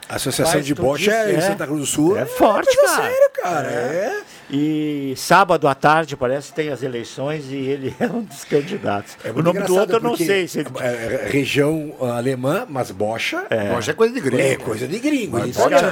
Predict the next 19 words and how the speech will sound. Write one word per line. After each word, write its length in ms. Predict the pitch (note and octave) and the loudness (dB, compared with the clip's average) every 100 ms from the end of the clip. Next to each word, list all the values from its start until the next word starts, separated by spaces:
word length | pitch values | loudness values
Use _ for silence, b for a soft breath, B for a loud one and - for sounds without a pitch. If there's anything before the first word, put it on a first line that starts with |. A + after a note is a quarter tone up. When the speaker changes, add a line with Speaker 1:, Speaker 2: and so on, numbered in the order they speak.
| A#2 | -2
Speaker 1:
ligado. 80 | G2+ | -6
Speaker 2:
que 80 | |
ia, 180 | F3+ F#3+ | 0 0
que 100 | - | 2
a 60 | D#3 | -2
gente 260 | D#3+ D3+ | -4 -6
via 240 | C#3 E3 F3 | -4 -2 0
quando 220 | E3 D3+ | 0 0
queria 240 | C3+ D#3 | 0 -2
encontrar, 680 | E3 D#3+ D#3+ C3 D3+ D#3+ D#3+ B | -2 0 0 0 -2 -2 -4 B
não 180 | C#3+ D3+ | -2 2
achava 440 | D#3 - D#3+ E3 E3 | 2 4 2 4 0
ele 100 | C#3+ | -2
em 40 | |
lugar 260 | C#3 C#3+ D3+ | -4 -2 -2
nenhum, 260 | D3 C#3+ | -4 -4
ia 80 | D#3 | -4
nas 160 | D3+ A#2 | -4 -2
Bochas, 400 | C3+ D3 E3 | 0 0 -4